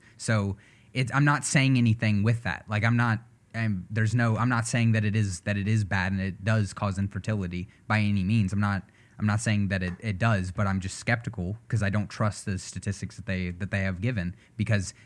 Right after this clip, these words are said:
they do have every reason to hide the fact that it does cause infertility. You see what I'm saying? So, like, I'm, it's, it's one of those, like, it's one of those, it doesn't, it doesn't even matter. The point doesn't even matter because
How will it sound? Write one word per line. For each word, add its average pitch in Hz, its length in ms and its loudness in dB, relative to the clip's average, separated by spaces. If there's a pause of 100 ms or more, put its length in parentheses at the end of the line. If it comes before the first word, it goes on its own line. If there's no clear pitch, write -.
(140)
they 117 140 2
do 127 320 6
have 110 460 4
every 120 240 2
reason 107 600 2 (440)
to 98 420 2 (220)
hide 107 280 2
the 101 60 -2
fact 104 280 0
that 113 120 2
it 107 140 0
does 143 240 0
cause 87 240 -4
infertility. 85 600 -10
You 117 120 -2
see 175 100 0
what 165 60 2
I'm 151 80 4
saying? 165 240 2
So, 131 160 0
like, 117 160 2 (500)
I'm, 113 420 4 (1300)
it's, 143 240 -2
it's 135 160 2
one 175 140 6
of 160 60 4
those, 143 280 2
like, 110 340 0 (120)
it's 120 140 -4
one 170 80 6
of 147 80 2
those, 131 200 2
it 117 100 0
doesn't, 131 320 4
it 143 80 6
doesn't 165 220 10
even 139 200 8
matter. 120 360 6
The 113 80 2
point 156 200 2
doesn't 139 200 2
even 110 200 2
matter 110 300 2
because 95 600 -2